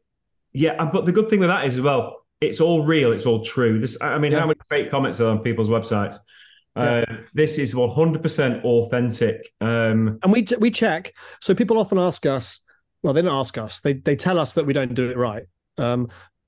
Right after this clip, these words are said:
Speaker 2: so <laughs> how we, we get around this is we do spot checks in every category, in every region. We will contact, um, voters to, to check that they are who they say they are, that they've,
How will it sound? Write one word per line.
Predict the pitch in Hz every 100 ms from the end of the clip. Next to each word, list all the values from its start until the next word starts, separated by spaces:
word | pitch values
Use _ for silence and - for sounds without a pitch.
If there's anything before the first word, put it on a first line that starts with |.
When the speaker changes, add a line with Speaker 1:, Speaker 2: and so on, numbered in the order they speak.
| -
Speaker 2:
so | 117 147 143 135 - _ _ -
<laughs> | 120 220 - _ - - -
how | 196 202
we, | 196 190 175 180 - 202
we | 175
get | 170 170
around | 175 170
this | 139 170
is | 135
we | 180 165
do | 180
spot | 147 - 202 180
checks | - 175 139 - -
in | 156
every | 175 190 196 202 -
category, | - 185 - 156 156 147 156 _ -
in | 156
every | 175 175
region. | 156 151 135 139 131 131 _ _ _
We | 151 165 202
will | 196 180 165 _ _ -
contact, | - 185 165 143 131 - - _ _ -
um, | 143 139 151
voters | 165 - 123 - - _ _
to, | - 156
to | - - 180
check | - 185 175 - -
that | 147 143 _ _ _ _ _ _ _ _ _ _ _ _ -
they | 143 147
are | 139
who | 135
they | 123
say | 208
they | 196
are, | 190 180
that | 165
they've, | 139 135